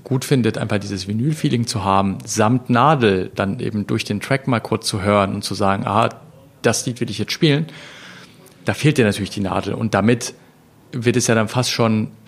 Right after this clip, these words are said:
äh, unnötig, ähm, äh, Laptop plus Plattenspieler zu haben. Also ich würd sagen, für bestimmte Musikrichtungen, für bestimmte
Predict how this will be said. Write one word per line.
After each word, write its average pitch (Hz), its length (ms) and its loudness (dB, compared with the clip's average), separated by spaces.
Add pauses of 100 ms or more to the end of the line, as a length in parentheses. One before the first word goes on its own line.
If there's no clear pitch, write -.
(180)
äh, 101 480 0 (140)
unnötig, 135 880 2
ähm, 113 460 0 (100)
äh, 104 340 0 (300)
Laptop 110 480 0
plus - 180 -6
Plattenspieler 120 560 -4
zu - 220 -10
haben. - 180 -4
Also - 140 -2
ich - 100 -2
würd 190 140 2
sagen, 160 260 4 (480)
für 117 140 -2
bestimmte 175 340 2
Musikrichtungen, 135 880 2
für 107 140 -6
bestimmte 127 720 2